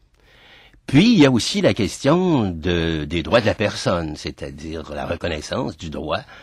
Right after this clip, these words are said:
de liberté de conscience et de religion de chaque citoyen, et comment respecter ça lorsque l'État devient responsable.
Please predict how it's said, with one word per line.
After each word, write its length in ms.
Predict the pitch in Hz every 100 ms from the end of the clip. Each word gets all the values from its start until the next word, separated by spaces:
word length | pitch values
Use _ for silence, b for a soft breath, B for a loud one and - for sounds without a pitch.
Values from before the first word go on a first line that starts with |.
| B B B -
de 140 | 87
liberté 420 | 80 113 - 151
de 60 | -
conscience 480 | 87 76 135 151 101
et 20 |
de 80 | 80
religion 560 | 85 80 78 90 143
de 100 | 120
chaque 280 | 82 123 -
citoyen, 500 | - - 82 107 202
et 160 | 156 95
comment 340 | - 226 254
respecter 640 | 143 113 - 117 - 98
ça 180 | 85 175
lorsque 260 | 135 - -
l'État 480 | 87 90 - 139 151
devient 560 | 90 82 71 82 113
responsable. 640 | - 82 - 82 - -